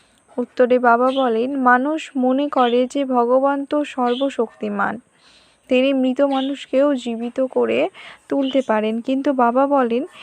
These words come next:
এই শক্তি আমি প্রদর্শন করি না। কেউ যদি ভক্তির পরাকাষ্ঠা হয়, তাহলে তাকে আমি সাক্ষাৎকার করাই।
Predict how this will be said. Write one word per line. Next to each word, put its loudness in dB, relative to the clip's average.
এই 2
শক্তি 0
আমি 2
প্রদর্শন 0
করি -2
না। -2
কেউ 6
যদি 0
ভক্তির 0
পরাকাষ্ঠা 2
হয়, 4
তাহলে 0
তাকে 0
আমি 0
সাক্ষাৎকার -4
করাই। -2